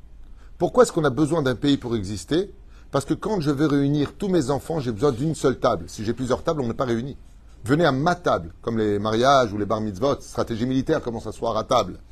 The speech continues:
Ouais. Eh bien, pour tous les réunir, il faut que je crée un cli-, clic qui boule.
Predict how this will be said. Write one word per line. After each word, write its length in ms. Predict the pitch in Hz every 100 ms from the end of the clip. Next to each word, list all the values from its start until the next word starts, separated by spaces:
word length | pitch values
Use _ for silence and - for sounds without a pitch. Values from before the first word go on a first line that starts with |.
| - - -
Ouais. 180 | 147 - - - - - - -
Eh 60 | 110
bien, 160 | 147
pour 180 | 151 135
tous 180 | 208 -
les 60 | 170
réunir, 260 | 151 190 -
il 80 | 131
faut 140 | 208
que 60 | 147
je 80 | 160
crée 160 | -
un 140 | 190 147
cli-, 220 | - 143
clic 200 | 202 190
qui 140 | 185
boule. 300 | 156 160 85